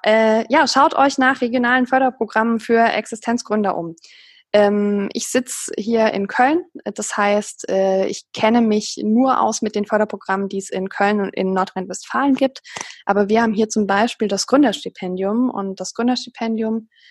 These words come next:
kann man als Gründer, äh, bekommen mit einer Idee und mit einem Konzept, noch bevor man ein Unternehmen gegründet hat. Und, äh, das sind, wenn man das bewilligt bekommt, ähm,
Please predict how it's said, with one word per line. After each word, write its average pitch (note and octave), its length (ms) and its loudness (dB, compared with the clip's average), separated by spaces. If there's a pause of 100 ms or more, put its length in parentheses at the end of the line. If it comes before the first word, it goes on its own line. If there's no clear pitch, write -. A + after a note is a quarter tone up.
(160)
kann G#3+ 140 -2
man G#3+ 160 0
als - 220 -6
Gründer, A#3+ 600 0
äh, G3+ 220 0
bekommen A#3 500 0
mit G#3+ 140 -4
einer F#3 180 -8
Idee B3+ 360 0
und A3+ 80 2
mit G#3 120 -6
einem F3+ 200 -10
Konzept, - 560 -6
noch A3 180 -2
bevor C4+ 420 2
man A#3 200 0
ein - 120 -6
Unternehmen G#3+ 440 -2
gegründet C4+ 460 0
hat. D4+ 180 -4 (640)
Und, G#3 580 0
äh, G3 360 2 (100)
das G3 320 -2
sind, A#3+ 500 2
wenn G#3 140 0
man G3+ 120 0
das G3 200 -8
bewilligt G3+ 540 -2
bekommt, C4 680 -2
ähm, G3+ 880 -2